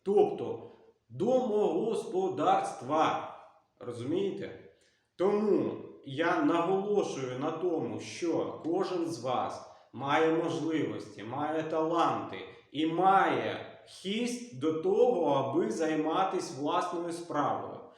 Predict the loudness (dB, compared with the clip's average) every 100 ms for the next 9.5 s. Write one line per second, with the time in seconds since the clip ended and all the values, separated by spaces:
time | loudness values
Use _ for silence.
0 | _ _ _ _ -12 -2 0 2 2 2
1 | 2 2 2 2 0 0 2 0 -2 -6
2 | -8 -12 -18 -20 _ _ 2 4 2 0
3 | 0 0 -2 -2 0 -2 -4 -2 -2 -4
4 | -10 -16 -20 _ _ _ _ -20 -18 -6
5 | 4 6 6 2 -4 -12 -18 -20 -20 _
6 | -4 -2 0 0 -4 -6 -8 -4 -2 -2
7 | -2 -4 -4 -6 -6 -4 -2 -2 0 0
8 | -2 -2 0 4 4 2 -2 -8 -10 -14
9 | -20 _ -18 -14 0